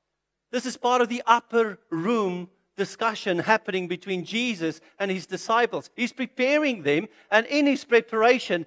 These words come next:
he says, "Let's close our eyes because I need to speak to my Father." And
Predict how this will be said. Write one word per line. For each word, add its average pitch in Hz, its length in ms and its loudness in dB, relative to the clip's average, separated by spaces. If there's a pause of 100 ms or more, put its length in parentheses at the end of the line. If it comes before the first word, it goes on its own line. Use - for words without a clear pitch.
(160)
he 202 100 -8
says, 214 200 -2
"Let's 226 200 0
close 247 420 0
our 190 220 6
eyes 226 260 4
because 208 320 -4
I 208 80 0
need 226 180 -4
to 208 80 -10
speak - 400 -4
to 220 100 -8
my 185 180 0
Father." 214 500 4 (240)
And 185 300 4